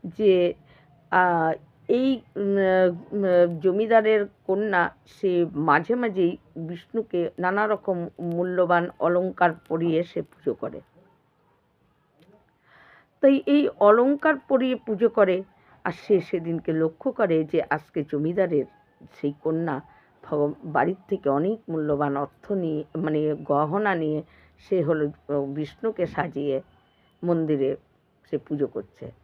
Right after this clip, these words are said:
তাই চোর ভাবে যে এই বিষ্ণুর গায়ের থেকে আমি এইভাবে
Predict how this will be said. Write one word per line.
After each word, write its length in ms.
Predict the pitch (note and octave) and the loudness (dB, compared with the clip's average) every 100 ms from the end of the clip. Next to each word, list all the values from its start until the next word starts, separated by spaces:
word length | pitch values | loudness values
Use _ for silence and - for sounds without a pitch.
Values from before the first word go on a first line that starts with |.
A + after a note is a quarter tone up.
| - | -12
তাই 100 | D3 _ - | -12 _ -4
চোর 220 | G3 G#3 | -4 -2
ভাবে 380 | E3+ D#3+ D3+ D#3 _ _ - - - | -4 -2 -2 -4 _ _ -20 -20 -14
যে 480 | E3+ G3+ F3+ E3+ D3+ _ | 2 4 6 4 0 _
এই 80 | D#3+ | -4
বিষ্ণুর 560 | D#3 G3 - - C#4 | -2 -8 -8 -4 -4
গায়ের 280 | G#3+ C#3+ E3+ F3+ - | 0 2 2 -4 -8
থেকে 280 | A#3 G3 | -6 -2
আমি 160 | F3 D#3+ | 0 0
এইভাবে 360 | D3+ - D3+ | -2 -4 -8